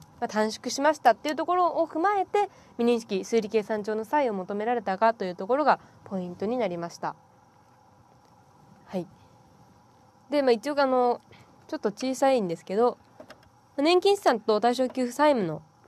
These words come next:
まあ、当期の、当期の、当期生じた未認識数理計算上の際としては、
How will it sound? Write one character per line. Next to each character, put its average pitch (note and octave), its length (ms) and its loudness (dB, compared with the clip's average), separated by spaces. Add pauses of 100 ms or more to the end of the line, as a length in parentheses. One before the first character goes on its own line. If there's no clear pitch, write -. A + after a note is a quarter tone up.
(760)
ま A#3 60 -10
あ、 - 20 -8
当 B3 180 6
期 F3+ 120 -4
の、 E3 180 -8 (400)
当 E4+ 220 4
期 D4+ 120 0
の、 E4+ 220 2 (100)
当 E4+ 180 2
期 F3+ 200 -2
生 G3+ 180 0
じ F#3 120 -10
た G#3 80 6
未 G3+ 120 2
認 G#3 120 2
識 G#3 180 -10
数 G#3+ 140 -6
理 G#3 80 -6
計 A3+ 100 0
算 A3 140 -2
上 G#3+ 100 -6
の G#3+ 80 -6
際 A#3+ 300 2
と A#3+ 160 -6
し - 60 -16
て E4 140 -2
は、 E4 280 4